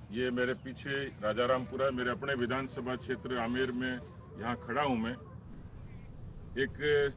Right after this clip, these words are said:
छोटे से एरिया में लेकिन इतनी तीव्रता के साथ ओलावृष्टि हुई है कि जीती जागती फसल एकदम से दफन हो गई। मैं अभी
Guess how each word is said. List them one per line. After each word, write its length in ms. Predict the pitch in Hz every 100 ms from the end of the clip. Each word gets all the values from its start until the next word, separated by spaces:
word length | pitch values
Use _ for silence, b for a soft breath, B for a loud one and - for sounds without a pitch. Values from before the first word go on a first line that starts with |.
| - - - -
छोटे 320 | 143 151 180
से 160 | 170
एरिया 260 | 156 139 160
में 100 | 165
लेकिन 280 | 147 143 143
इतनी 260 | 123 147
तीव्रता 480 | 143 135 131 143 147
के 160 | 139 139
साथ 300 | - 131 135 - - -
ओलावृष्टि 580 | 107 123 131 131 - -
हुई 200 | 117 139
है 240 | 127 110 - - - - - - - 123
कि 160 | 135
जीती 360 | 110 131 - 170
जागती 420 | 147 139 - 147
फसल 360 | 131 120 151 131
एकदम 280 | 107 127
से 140 | 127 165
दफन 340 | 123 110 107
हो 60 | 90
गई। 260 | 85 82 - - - - - - - - -
मैं 160 | 110
अभी 320 | 117 131 131